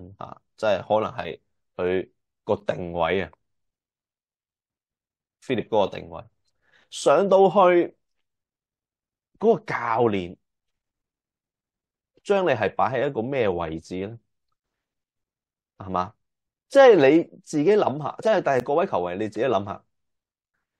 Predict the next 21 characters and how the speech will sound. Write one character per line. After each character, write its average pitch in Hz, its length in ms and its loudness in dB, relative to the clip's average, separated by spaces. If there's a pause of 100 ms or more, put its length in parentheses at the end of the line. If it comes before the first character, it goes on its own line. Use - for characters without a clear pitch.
(800)
有 165 260 0
邊 262 480 4
個 135 420 4
教 123 340 -6
練 101 360 -4
啊， 95 180 -16 (100)
用 143 360 2
Philip 185 540 -4
啊， 87 120 -14 (360)
係 117 120 -2
好 117 240 2
得 165 120 0
過 - 320 0 (720)
堅 160 300 2
Sir 95 380 -6
啊？ 92 200 -16 (760)
最 220 600 6
識 - 320 2 (140)
用 156 520 2 (1600)
Philip 214 260 0
哥 175 120 0